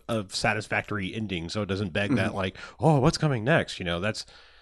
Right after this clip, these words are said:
Speaker 1: when,
Speaker 2: Mm-hmm.
Speaker 1: when T V just started relying on the cliffhanger. That's when it was just like,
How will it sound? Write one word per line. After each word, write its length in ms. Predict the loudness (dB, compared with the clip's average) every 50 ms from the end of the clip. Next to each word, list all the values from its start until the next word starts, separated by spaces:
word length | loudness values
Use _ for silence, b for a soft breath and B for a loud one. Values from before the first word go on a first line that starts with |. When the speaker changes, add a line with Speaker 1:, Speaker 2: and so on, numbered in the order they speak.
| b b
Speaker 1:
when, 160 | b 2 2
Speaker 2:
Mm-hmm. 300 | 2 2 0 -2 0 2 2
Speaker 1:
when 100 | 4 4
T 120 | 4 2 2
V 80 | 4 4
just 140 | 2 2
started 220 | 4 4 4 4 4
relying 420 | 2 2 4 4 6 4 4 4
on 80 | 2 0
the 60 | -2
cliffhanger. 520 | -2 -2 -2 0 0 -2 -4 -4 -4 -4 -2
That's 200 | -2 -2 -2 -2
when 80 | -2
it 60 | -2 -2
was 100 | -4 -6
just 120 | -6 -4
like, 220 | -4 -6 -6 -8